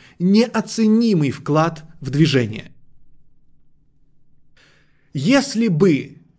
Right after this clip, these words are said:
какая-нибудь группа людей решила обобщить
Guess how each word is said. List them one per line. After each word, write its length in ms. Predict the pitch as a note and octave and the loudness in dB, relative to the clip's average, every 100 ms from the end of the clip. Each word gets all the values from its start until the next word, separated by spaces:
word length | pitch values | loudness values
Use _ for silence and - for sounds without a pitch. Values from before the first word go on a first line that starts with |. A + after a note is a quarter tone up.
| _ | _
какая-нибудь 760 | - G3+ B3+ B3 A3+ G#3+ G#3 D#3+ | -2 0 0 0 0 0 0 -2
группа 420 | E3+ B3+ - G#3+ | -2 -2 -2 -2
людей 600 | G#3 F3 A3 F#3 C3 - | -2 -2 0 0 0 -6
решила 540 | D3+ F3+ F3+ A3 G#3 E3+ | -4 -2 -2 -2 0 0
обобщить 920 | E3+ D3+ C#3 - - - - - | 0 0 0 -2 -6 -6 -8 -10